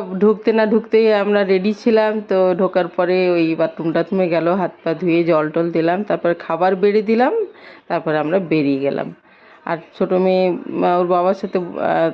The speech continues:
থাকছে, থাকে, অসুবিধা করে না, কিন্তু বলছিল কালকে যে, "চলো, আমিও যাব, আমিও যাব।" তো ও খুব ডিস্টার্ব করে, আবার হাঁটতেও হয়, কোথাও বেড়াতে গেলে তো এদিক ওদিক।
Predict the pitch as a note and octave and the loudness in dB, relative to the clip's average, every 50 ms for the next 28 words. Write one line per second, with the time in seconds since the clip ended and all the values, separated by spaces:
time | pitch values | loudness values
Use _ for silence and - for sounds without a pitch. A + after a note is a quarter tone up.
0 | - - - G3+ G#3+ A#3 - - - - - - G3 - A3+ A3+ A#3 A#3 D4+ C#4 | -4 -6 -6 -4 -4 -6 -6 -6 -4 -2 0 0 0 0 -2 -4 -4 -2 0 2
1 | A#3 A#3+ C#4+ - - F#3+ F#3+ G3+ G#3 A3 G#3+ A3+ C#4 C#4+ C#4 C4+ C4 B3 A3+ G3+ | 2 2 2 2 2 0 0 0 -2 -2 -2 0 0 0 2 2 2 2 2 0
2 | F#3+ F#3+ G3 - G3+ - - A3 A3 G#3 - A3 A3 G#3+ G#3 G3 F3+ G3 A#3 B3 | -2 -2 -4 -4 -6 -4 -4 -4 -2 0 2 4 6 6 4 4 2 2 2 4
3 | C#4 C#4 D#4 C4+ B3 G#3+ G3+ F3 E3+ E3 - E3+ D#3+ E3+ E3+ E3+ - F#3 F3+ F3 | 4 4 2 2 2 2 2 0 0 0 0 -2 0 0 -2 0 0 0 2 4
4 | F#3 F3+ F3+ F3 E3+ F3 F3+ F3+ F#3 F3+ E3+ F3 E3+ D#3+ D#3 D#3+ E3+ E3 D#3+ D#3+ | 4 2 2 2 2 2 2 2 2 2 4 2 2 2 2 0 0 2 2 0
5 | E3 E3+ E3+ E3 E3 D#3+ D#3+ D#3+ E3 E3+ - - - - - - - - - - | 0 0 0 0 0 0 0 0 -4 -6 -6 -10 -16 -20 -20 -20 -20 -20 -20 -14
6 | - - G#3 G#3+ G#3+ G#3+ G#3 G#3 - A2+ A2 B3 B3+ - E4 D4 A#3+ G#3+ A3+ A3 | -6 0 2 4 4 4 4 4 4 2 2 0 0 0 0 0 2 2 0 0
7 | - C#4+ C4+ C4 C4 C4 C4 B3+ A#3+ A#3+ A#3+ A#3+ A3+ G#3 G3+ G#3+ A3 G#3+ G3 F3 | 2 2 0 2 2 2 2 2 2 2 2 2 2 2 0 0 -2 -2 -4 -6
8 | D3+ - - - G#3+ A#3 A#3 A3+ G#3+ G3+ G3+ G#3 G#3 F#3 - - A3 G#3+ G3+ F#3 | -6 -4 0 2 4 4 4 4 2 0 0 0 0 -2 0 0 0 0 0 0
9 | F3 D#3 D3+ D#3 D#3 F3+ E3+ F3 F#3 F#3 G3 F#3 F#3+ - F#3+ F3+ D#3+ D3+ E3 D#3 | 0 0 0 0 0 0 0 0 2 2 2 0 0 2 2 2 0 0 -2 -4
10 | - F3 E3 F3 E3+ F3+ | -4 -2 -2 -2 -2 -2